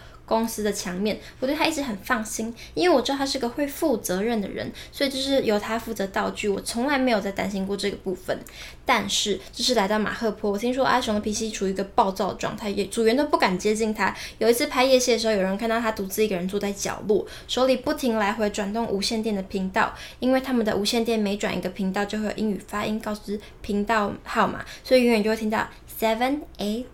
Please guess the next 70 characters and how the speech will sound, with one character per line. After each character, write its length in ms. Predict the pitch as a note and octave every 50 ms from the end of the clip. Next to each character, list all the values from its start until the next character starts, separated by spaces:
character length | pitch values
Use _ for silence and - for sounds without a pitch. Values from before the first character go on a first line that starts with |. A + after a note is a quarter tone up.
| - - -
seven 520 | - - G#3+ G#3+ G#3+ G#3+ A#3 B3 C4 C4 D#4+ - -
eight， 200 | A3 G3 G#3 G#3+ - - - - -
就 80 | G3+ G3
这 120 | G3+ G#3+
样 100 | G3 G3+ -
过 100 | - G#3
了 80 | F#3+ F#3 -
半 160 | - C#4+ C4 G3+
个 60 | F#3+
小 200 | - - - -
时。 200 | - - - - - - - -
他 80 | C4
说 120 | B3+ D4+ D4+
那 60 | D#4
边 160 | D4+ - - C4+
一 60 | C#4 - -
动 180 | F4+ E4+ D4
都 140 | C#4+ C#4+ C4
不 100 | A#3+ A#3+
动， 180 | A#3+ C4 B3 A#3+
过 140 | A#3+ - B3+
没 160 | A#3 G#3+ G3+
几 140 | G3+ G3+ G3+
天， 180 | G3 - G#3 -
阿 80 | G3+
雄 160 | A3+ A3 G3+ G3
就 100 | G#3+ G#3+
来 100 | G3 F#3 F#3
跟 120 | - G3+
我 80 | F#3+ F#3
说 140 | - - G3+
他 100 | - A3 -
不 160 | - G3+ F#3 F#3+ - -
干 160 | A#3+ F3+ -
了。 60 | - - - - - - - - - - - - - - -
好， 180 | - - G#3+ A3
接 80 | A3+ B3+
下 160 | C#4 D4 C4
来 60 | A3+
就 60 | A#3
是 80 | B3+ C4
每 160 | A#3 G3 F3
个 100 | - F#3+
人 340 | F#3+ F#3+ F#3+ F#3+ G3+ G#3 -
就 140 | - G3+ G3
是 160 | G3+ G3+ G3 G3+
辞 300 | - - - - G#3 G#3+
职 240 | G3+ G3 G3 G3+ G3+
离 200 | F#3+ G3 F#3+ F#3+ G3
职， 220 | G3+ - F#3+ G3
像 220 | F#3+ A3+ G#3+ A3+
骨 140 | A3 - F#3+
牌 200 | - - - F#3
效 280 | F#3+ - A3 G3+ G3 G3+
应 240 | G3+ G3 F#3+ - -
一 120 | - G#3 F#3+
个 120 | G3 F#3+
个 140 | F#3+ G3 G3
倒 220 | F#3+ - - - F#3+
下， 340 | - - A3+ F#3+ F3+ - - - - - - -
然 120 | - G3+
后 180 | A3 A3 A3+ A#3
助 260 | A3+ - - C4 B3
理 120 | A3 G3+ F#3+
导 220 | F#3+ - F3 F#3
演 180 | G3 G3 F#3+ G#3+
啊 140 | A#3 - -
都 160 | - G3 G3
倒 160 | - C3 -
下， 320 | - - - G#3 F3 D3+